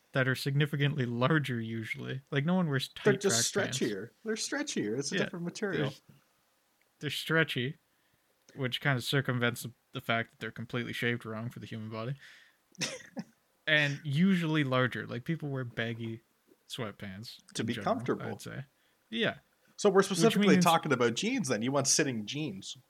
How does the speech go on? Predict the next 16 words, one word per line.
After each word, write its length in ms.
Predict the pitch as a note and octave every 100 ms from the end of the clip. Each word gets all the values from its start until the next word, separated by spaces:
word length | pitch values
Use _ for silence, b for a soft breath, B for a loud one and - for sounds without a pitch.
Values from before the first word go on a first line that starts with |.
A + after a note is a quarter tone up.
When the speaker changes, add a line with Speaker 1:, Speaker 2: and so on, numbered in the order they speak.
| _ -
Speaker 2:
and 140 | A2+
sitting, 420 | - C3+ B2+ A2+
like, 160 | G#2+ G#2
formal 380 | - C#3+ C#3 G#2+
wear. 220 | F#2+ G2+
Speaker 1:
Well, 300 | - G3 C#3+ -
no. 340 | A3+ A#3 A#2+
Even 400 | G#3 G#3+ G3 G3 F3+
if 120 | E3 C#4
you, 200 | D#3+ D3
Speaker 2:
<laughs> 80 | _
Speaker 1:
like, 220 | D3 C#3+ b b b b -
if 140 | C#3+
you 160 | D#3+ D3
didn't 300 | E3 E3+ D#3+
wear 340 | D3 C3+